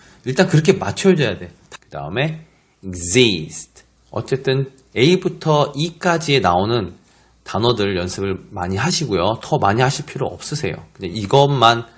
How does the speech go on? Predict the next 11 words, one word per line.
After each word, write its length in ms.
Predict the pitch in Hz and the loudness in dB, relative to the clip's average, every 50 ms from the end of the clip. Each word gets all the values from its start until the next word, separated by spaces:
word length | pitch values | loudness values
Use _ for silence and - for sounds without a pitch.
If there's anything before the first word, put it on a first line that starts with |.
| _ _ | _ _
하시면 340 | - - 143 - 143 139 127 | -8 -6 -4 -4 -4 -6 -6
될 160 | - - - | -6 -8 -10
것 100 | - - 82 | -10 -12 -12
같습니다. 560 | - 76 - - - 82 80 80 - - - _ _ _ _ _ _ _ _ _ _ _ _ _ _ _ _ _ _ _ _ - | -12 -12 -12 -12 -12 -12 -14 -14 -16 -16 -18 _ _ _ _ _ _ _ _ _ _ _ _ _ _ _ _ _ _ _ _ -2
나머지는 640 | 92 98 107 113 110 98 98 98 113 113 98 85 85 - | 0 2 2 2 2 0 0 -2 -2 -2 -2 -4 -6 -8
단어 320 | - - 90 92 104 107 | -6 -2 -2 0 0 0
할 280 | 104 127 131 139 139 - | 0 0 0 0 0 -4
때 340 | 90 82 85 95 104 107 - | -4 -4 -2 -4 -4 -6 -8
그때 260 | - 101 92 - 95 | -12 -12 -8 -6 -6
연습할 360 | 85 85 - - - 120 110 | -6 -6 -8 -10 -10 -10 -8
거니까 560 | - 92 85 82 80 80 95 104 113 117 - | -8 -8 -10 -10 -10 -8 -8 -8 -8 -8 -12